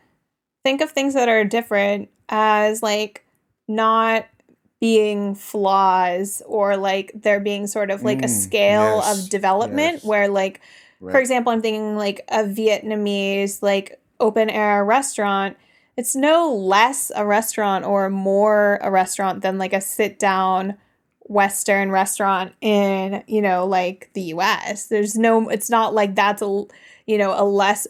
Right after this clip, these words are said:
Speaker 1: evolved form of eating. That's just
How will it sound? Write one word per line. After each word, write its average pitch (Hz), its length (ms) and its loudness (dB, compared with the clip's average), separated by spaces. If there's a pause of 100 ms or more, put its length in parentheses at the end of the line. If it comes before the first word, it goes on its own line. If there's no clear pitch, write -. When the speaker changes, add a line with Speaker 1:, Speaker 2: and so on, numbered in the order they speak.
Speaker 1:
evolved 196 840 2
form 196 500 -2
of 185 160 -8
eating. 220 500 0
That's 196 320 -4
just - 400 -6